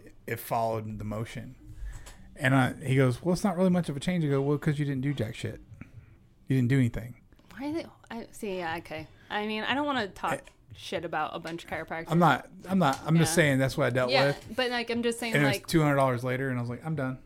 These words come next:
Speaker 2: That's, that's the, that's part of the problem, too. Or, like, I have patients who will come in, and they'll be like, "You know, I've been to a chiropractor before, it didn't work." I go, "What did they do?" Um, 'cause I always ask them, "What did the x-ray show?" "Oh, they didn't take x-rays."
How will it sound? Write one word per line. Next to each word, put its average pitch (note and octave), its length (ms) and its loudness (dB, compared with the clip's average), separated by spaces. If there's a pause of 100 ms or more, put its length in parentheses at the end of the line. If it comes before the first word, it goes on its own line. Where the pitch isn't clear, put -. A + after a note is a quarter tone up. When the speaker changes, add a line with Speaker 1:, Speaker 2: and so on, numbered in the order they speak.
Speaker 2:
That's, C#4 240 6
that's C4 240 -2
the, B3+ 100 0
that's A#3 220 -4
part A#3 160 -2
of G3+ 80 -4
the G3 80 -12
problem, F3+ 360 -4
too. F3+ 340 -6
Or, A3 180 0
like, G#3+ 240 0
I G#3 100 2
have G#3+ 240 -2
patients G#3 380 -2
who G#3 60 -2
will G3+ 60 -2
come G3 240 -2
in, G3 260 -2
and F#3+ 140 -4
they'll F#3 120 -4
be F#3+ 140 -4
like, F3+ 260 -4
"You G3+ 60 -2
know, G#3 60 2
I've G#3+ 120 0
been A3+ 160 0
to G#3+ 60 -2
a G#3 40 -4
chiropractor G3+ 400 0
before, F#3+ 320 -2
it F3 80 -6
didn't F3 200 -4
work." G#3 260 0
I F3 100 -4
go, E3+ 100 -4
"What F3 360 -2
did G#3 140 -6
they C4 140 0
do?" F3 360 -4 (440)
Um, F3+ 380 -2
'cause - 120 -14
I - 20 4
always A3 180 2
ask G3 200 0
them, G3 180 -6
"What E3+ 180 -4
did G3+ 180 -4
the B3+ 140 -2
x-ray F#3 380 -4
show?" E3+ 360 -6
"Oh, F#3+ 160 -4
they F3 120 -6
didn't F3 160 -10
take E3 180 -8
x-rays." - 420 -12